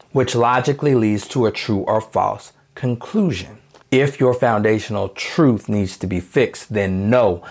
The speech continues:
that these three concepts do not match. In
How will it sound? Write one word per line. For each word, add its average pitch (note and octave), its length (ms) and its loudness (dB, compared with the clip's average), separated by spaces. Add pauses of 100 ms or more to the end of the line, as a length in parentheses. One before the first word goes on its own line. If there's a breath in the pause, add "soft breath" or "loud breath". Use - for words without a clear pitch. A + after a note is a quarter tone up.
(140 loud breath)
that G2+ 320 -2
these A#2+ 460 0
three A#2 400 0
concepts B2 840 -4
do G#2+ 300 -4
not G2+ 300 -4
match. - 640 -12
In B2+ 260 0